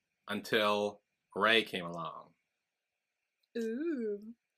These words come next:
Speaker 2: So he's look-,
Speaker 1: Yes.
Speaker 2: so judging by his voiceovers in this episode, it's looking like he's a little more into Ray than we could have presumed in the last two episodes. 'Cause we knew he was getting to be into him a little more than Ray was into him.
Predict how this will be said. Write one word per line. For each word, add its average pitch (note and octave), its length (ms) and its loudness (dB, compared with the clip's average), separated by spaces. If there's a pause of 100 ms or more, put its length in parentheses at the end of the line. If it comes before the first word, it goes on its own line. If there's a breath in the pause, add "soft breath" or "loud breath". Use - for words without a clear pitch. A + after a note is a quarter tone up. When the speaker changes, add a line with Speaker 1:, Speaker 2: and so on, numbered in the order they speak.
(960)
Speaker 2:
So C4 180 4
he's C4+ 160 6
look-, C#4 200 8
Speaker 1:
Yes. - 320 0
Speaker 2:
so C4 140 8
judging C4 320 6
by C#4+ 120 8
his C4+ 140 4
voiceovers G#3 560 0
in G3+ 200 -4
this G3+ 160 -6
episode, A3+ 500 0
it's A3 160 -4
looking A#3 260 -2
like A3+ 200 0
he's A#3 160 -2
a A3 80 4
little G3+ 300 2
more G3+ 320 2
into G3+ 340 -4
Ray F#3 420 0 (400 soft breath)
than G#3 240 0
we G#3+ 160 0
could G#3+ 180 -2
have G3 200 -2
presumed G#3 500 -4
in G3 80 -6
the G3 80 -4
last F#3 240 -2
two G3+ 60 -8
episodes. - 260 -14
'Cause A3+ 120 -6
we B3 80 4
knew C#4+ 120 8
he D4 80 6
was C4 180 4
getting A3 340 4
to G#3 100 -6
be G#3+ 180 -2
into G#3 300 0
him G#3+ 320 -2
a G3 80 2
little G#3 280 0
more G3+ 480 -2 (300)
than G#3 120 2
Ray G#3 140 6
was G3+ 180 2
into G3+ 220 0
him. G3+ 380 -4